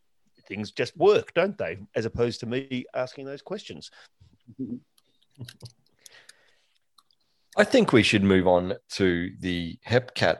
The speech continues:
Speaker 2: David, which you were gonna take us through. Um, I'm gonna open up my can. So I'm opening it when Sam tells me, told me to open it at the very first minute.
Speaker 1: Yeah, I'm gonna
Speaker 2: Um,
Speaker 1: open my can as well, so.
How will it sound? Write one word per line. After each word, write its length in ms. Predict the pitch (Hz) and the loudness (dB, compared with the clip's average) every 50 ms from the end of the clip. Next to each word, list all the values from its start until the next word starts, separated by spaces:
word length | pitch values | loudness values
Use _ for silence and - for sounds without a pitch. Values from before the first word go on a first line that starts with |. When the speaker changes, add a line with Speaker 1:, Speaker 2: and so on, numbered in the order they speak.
| - _ _ _ - - | -6 _ _ _ -4 0
Speaker 2:
David, 440 | 92 87 87 92 127 151 139 120 117 | 2 2 2 2 0 -2 -4 -6 -6
which 320 | 107 98 85 - - - - | -4 -4 -4 -4 -8 -4 0
you 260 | 107 110 110 117 117 | 2 4 6 6 6
were 80 | 113 | 6
gonna 200 | 107 107 101 95 | 6 6 4 4
take 280 | 87 - 107 95 90 87 | 2 2 2 2 2 0
us 160 | 92 78 - | -2 -6 -4
through. 380 | - - 90 82 87 110 131 131 _ _ _ - _ _ _ _ - | -2 0 0 2 2 0 -2 -4 _ _ _ -20 _ _ _ _ 0
Um, 460 | 95 95 92 90 87 87 85 82 - _ _ _ _ - | 2 4 4 4 2 0 -2 -4 -8 _ _ _ _ 4
I'm 280 | 101 101 107 113 113 113 | 6 8 8 8 6 6
gonna 220 | 110 110 101 87 - | 4 4 4 4 4
open 280 | 98 101 95 - 101 | 4 4 4 4 2
up 120 | 95 87 - | -2 -2 -2
my 160 | 85 87 85 | -2 -6 -6
can. 600 | - - - 87 87 85 87 - 120 123 127 120 _ _ _ _ _ _ _ _ _ _ _ _ _ _ | -6 -8 -6 -4 -2 -2 -2 -2 -2 -4 -4 -6 _ _ _ _ _ _ _ _ _ _ _ _ _ _
So 280 | - - - 92 82 85 | -10 -2 2 4 4 4
I'm 100 | 90 90 | 4 4
opening 360 | 80 92 90 - 92 92 87 | 4 4 4 2 -2 -4 -2
it 200 | 87 82 78 - - | -2 -2 -4 -4 -6
when 240 | 90 87 82 82 82 | -6 -4 -4 -4 -6
Sam 340 | - - 98 87 85 85 82 | -6 -2 -2 0 0 -2 -2
tells 320 | - - 90 85 85 - | -2 0 0 0 0 -2
me, 140 | 92 87 80 - - | -4 -8 -8 -10 -8
told 220 | - 101 92 85 87 | -2 0 0 0 2
me 60 | 85 | 0
to 80 | 82 | 0
open 260 | 82 92 87 - 104 123 | 0 0 0 0 -2 -4
it 120 | 143 - | -2 -2
at 140 | - - - | -2 -4 -4
the 140 | 90 80 - - | -6 -10 -6 0
very 260 | 98 87 87 87 82 | 2 2 2 2 0
first 320 | 82 - 98 85 80 92 | -2 -2 -2 -2 -2 -2
minute. 300 | 87 82 85 92 104 110 - _ _ _ - - - | -4 -2 0 0 0 0 -2 _ _ _ -20 -14 -6
Speaker 1:
Yeah, 240 | 101 104 113 127 131 | -2 0 2 4 4
I'm 80 | 127 | 4
gonna 140 | 143 165 175 | 6 6 8
Speaker 2:
Um, 120 | 175 - 87 | 8 8 8
Speaker 1:
open 100 | - 123 | 6 6
my 160 | 123 131 131 | 6 6 6
can 360 | - - - - 123 117 110 | 6 2 -4 0 0 2 2
as 140 | 104 90 - | 2 0 4
well, 340 | - 117 110 104 95 101 113 | 6 6 6 6 4 0 -4
so. 400 | - - 101 104 104 101 101 | -4 -2 -2 0 0 -2 -4